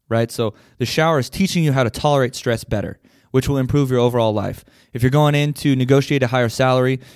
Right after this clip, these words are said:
you're going into a big business deal, you're going into a proposal, you're going into, uh, an uncomfortable talk that you don't wanna have with somebody, you're gonna remember that you took a fucking cold shower today, and you can do it, so you can do this,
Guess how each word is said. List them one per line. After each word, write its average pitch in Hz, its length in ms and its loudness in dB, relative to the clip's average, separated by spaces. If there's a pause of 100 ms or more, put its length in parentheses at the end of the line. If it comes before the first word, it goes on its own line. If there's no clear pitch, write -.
you're 123 120 -4
going 139 180 4
into 139 180 0
a 123 60 0
big 127 200 0
business 123 280 2
deal, 131 180 0
you're 117 100 0
going 135 220 0
into 135 220 0
a 117 40 0
proposal, 127 640 0 (300)
you're 120 80 -8
going 135 220 2
into, 131 420 0
uh, 104 240 2
an 110 80 -2
uncomfortable 131 440 -4
talk 147 420 0 (100)
that 123 80 -4
you 120 80 -2
don't 135 120 0
wanna 131 140 0
have 135 320 0 (540)
with 135 100 -2
somebody, 135 400 2 (360)
you're 131 80 0
gonna 151 160 4
remember 139 580 2 (300)
that 123 260 0
you 165 140 -4
took 277 180 -4
a 247 40 -4
fucking 208 280 -6
cold 151 180 -2
shower 147 300 -2
today, 90 340 -6 (260)
and 117 140 -2
you 170 80 0
can 180 140 0
do 170 180 4
it, 107 300 0
so - 160 -4
you 151 140 2
can 156 120 -2
do 143 120 2
this, 131 380 -2